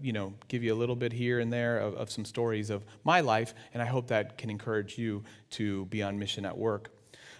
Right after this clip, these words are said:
I wanna think back to when Jesus changed your life. I want you to think back. If you, if you are a follower of Jesus today,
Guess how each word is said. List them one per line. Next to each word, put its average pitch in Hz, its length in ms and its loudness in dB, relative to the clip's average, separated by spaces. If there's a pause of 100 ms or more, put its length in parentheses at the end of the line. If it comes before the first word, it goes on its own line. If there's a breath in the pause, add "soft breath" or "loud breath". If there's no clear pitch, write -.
I - 80 8
wanna 175 200 10
think 160 220 6
back 156 320 8
to 147 140 4
when 131 240 8
Jesus 139 440 6
changed 131 360 4
your 123 120 4
life. 107 260 6
I 113 60 6
want 135 260 4
you 135 40 0
to 127 80 4
think 127 240 2
back. 90 300 4
If 104 120 -8
you, 147 220 8 (280 loud breath)
if - 160 2
you 170 180 8
are 147 140 12
a 135 40 6
follower 170 460 10
of 151 100 4
Jesus 160 340 2
today, 117 420 4